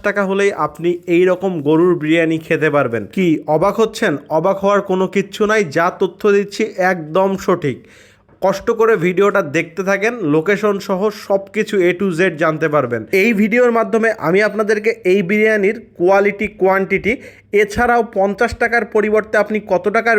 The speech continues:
বিরিয়ানি এখানে নিতে পারবেন, সব কিছু জানতে পারবেন। তার আগে আপনাদের একটা কাজ আছে,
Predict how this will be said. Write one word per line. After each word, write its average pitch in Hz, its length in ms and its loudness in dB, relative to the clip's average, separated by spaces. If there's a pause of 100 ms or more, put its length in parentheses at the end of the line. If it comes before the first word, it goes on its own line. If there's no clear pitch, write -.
বিরিয়ানি 202 440 2
এখানে 202 200 0 (120)
নিতে 175 220 0
পারবেন, 208 220 0 (120)
সব 202 140 -2 (100)
কিছু 202 260 -2
জানতে 151 300 0
পারবেন। 117 240 2 (180)
তার 190 220 2
আগে 226 140 0 (180)
আপনাদের 208 380 0
একটা 220 140 -2 (100)
কাজ 190 220 2
আছে, 233 120 -2